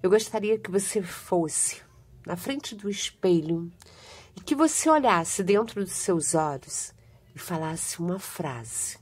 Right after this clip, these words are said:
uma mensagem. "Eu sou capaz." Queria que você repetisse isso só até você entender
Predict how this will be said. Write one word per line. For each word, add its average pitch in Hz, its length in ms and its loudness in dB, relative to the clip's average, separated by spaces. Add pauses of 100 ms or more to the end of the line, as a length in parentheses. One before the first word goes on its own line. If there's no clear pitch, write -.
uma 254 220 2
mensagem. 156 1300 2 (680)
"Eu 254 560 4 (200)
sou 175 760 -4 (220)
capaz." 127 1200 -8 (1500)
Queria 285 200 2
que 294 80 -8
você 277 200 4
repetisse 285 1000 2
isso 185 720 0 (1080)
só 302 440 4 (160)
até 233 300 -6
você 214 380 -4
entender 175 680 2